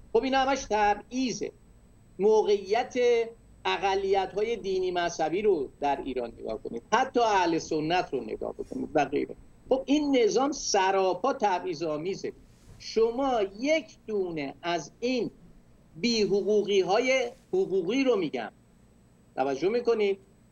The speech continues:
در ایالات متحده و یا مثلاً در کشورهای اروپایی نمی‌بینید. حالا ممکنه که مثلاً یک نفری یا یکی یا یه عده‌ای نظرات بد داشته باشن، ولی نظرات بد داشته باشن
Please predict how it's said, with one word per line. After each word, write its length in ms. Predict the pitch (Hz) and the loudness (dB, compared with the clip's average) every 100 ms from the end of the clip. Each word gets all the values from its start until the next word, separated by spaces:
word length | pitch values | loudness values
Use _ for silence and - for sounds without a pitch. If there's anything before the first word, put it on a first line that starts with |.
| _ _ | _ _
در 220 | 185 196 202 - 190 | 2 2 0 0 2
ایالات 560 | 202 196 190 190 196 | 4 4 4 2 0
متحده 640 | 196 190 190 190 190 185 185 | -2 -2 -4 -2 0 0 0
و 120 | 190 | 2
یا 160 | 185 190 | 2 0
مثلاً 420 | 185 180 185 180 | -2 -2 -2 -2
در 200 | 180 165 | 0 -2
کشورهای 880 | - 180 175 180 175 170 170 175 180 | 0 -4 -2 -2 0 0 0 2 2
اروپایی 680 | 180 196 180 170 180 196 262 | 2 2 2 2 2 2 4
نمی‌بینید. 520 | 320 311 226 131 - _ _ _ _ _ _ - 165 | 2 2 0 -2 -8 _ _ _ _ _ _ -6 0
حالا 340 | 185 240 277 | 2 4 2
ممکنه 920 | 220 208 196 190 254 285 277 233 214 - | 2 0 0 -2 -2 0 0 0 -2 -4
که 100 | 214 | -4
مثلاً 720 | 202 190 196 190 220 226 196 - - 190 | -2 -2 -2 0 0 0 -4 -10 -8 0
یک 240 | - - | 0 0
نفری 480 | 208 190 208 220 220 | -2 -2 0 -2 0
یا 160 | 202 208 | 0 0
یکی 420 | 220 220 - 208 | 0 -4 -4 -4
یا 300 | 190 202 202 | 0 0 2
یه 140 | 214 | 2
عده‌ای 460 | 190 160 214 220 - - _ _ _ _ 165 | 2 2 0 0 -8 -14 _ _ _ _ -4
نظرات 760 | 185 190 180 185 190 226 262 | 0 0 0 0 2 2 0
بد 520 | 269 208 226 262 262 | -4 -2 0 0 0
داشته 260 | 190 160 160 | -4 -4 -6
باشن، 240 | 139 139 | -6 -4
ولی 260 | 143 208 277 | -2 0 0
نظرات 880 | 247 202 196 165 190 185 185 180 185 | 0 2 2 2 2 2 0 0 -2
بد 440 | 165 180 185 180 | 0 0 0 0
داشته 340 | 175 175 - 180 | -2 -2 0 0
باشن 540 | 175 175 196 220 | 0 0 2 2